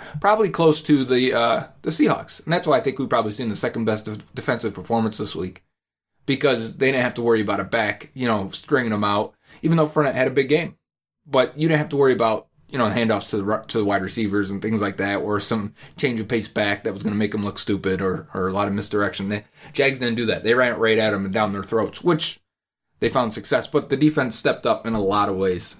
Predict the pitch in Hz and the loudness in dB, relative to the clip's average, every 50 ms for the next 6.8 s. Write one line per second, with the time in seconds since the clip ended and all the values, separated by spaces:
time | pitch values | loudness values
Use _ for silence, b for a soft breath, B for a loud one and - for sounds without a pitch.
0 | - - - 147 151 147 139 127 131 131 127 120 - 123 110 104 - 110 107 101 | -12 -2 2 4 4 4 4 0 0 0 0 0 0 -2 -2 0 0 -2 -2 0
1 | 90 110 110 107 101 113 117 110 - 117 107 113 107 104 - 104 98 - - - | 0 2 0 2 2 0 -2 -2 -2 -2 0 0 0 0 -2 -4 -8 -8 -8 -2
2 | - 117 110 101 101 - 110 95 101 104 - 87 98 - - - 120 117 113 113 | -2 0 0 0 -2 -2 -4 -2 -2 -4 -6 -8 -8 -6 -4 -2 0 0 2 2
3 | 107 104 104 104 98 95 104 104 - - - 110 110 107 107 110 - 92 107 104 | 2 0 0 0 -2 -2 -4 -6 -6 -2 0 0 0 0 -2 -2 -4 -4 -4 -2
4 | 101 - 113 110 110 104 98 - - - 107 101 - 104 101 92 - 82 82 - | 0 0 0 2 0 -2 -4 -6 -8 -8 -6 -2 -2 -2 -2 -2 -6 -10 -12 -12
5 | _ _ _ _ _ _ _ _ _ _ _ _ - 117 113 107 107 107 120 120 | _ _ _ _ _ _ _ _ _ _ _ _ -4 -4 -2 -2 -2 0 0 0
6 | 117 117 117 110 113 107 104 101 95 - 113 110 110 98 87 | 2 2 2 2 2 0 0 -4 -4 0 0 2 2 0 -2